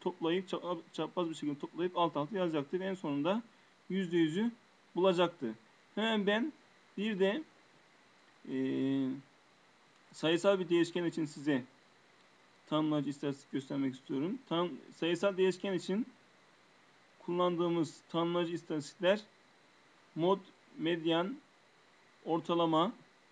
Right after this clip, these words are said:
standart sapma, varyans, range gibi, e,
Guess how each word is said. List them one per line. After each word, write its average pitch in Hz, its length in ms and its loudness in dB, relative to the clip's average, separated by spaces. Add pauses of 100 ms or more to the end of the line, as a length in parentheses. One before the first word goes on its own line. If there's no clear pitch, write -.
(500)
standart 180 420 0
sapma, 165 600 -2
varyans, 165 580 0 (340)
range 170 240 4
gibi, 160 360 2 (920)
e, 139 260 -4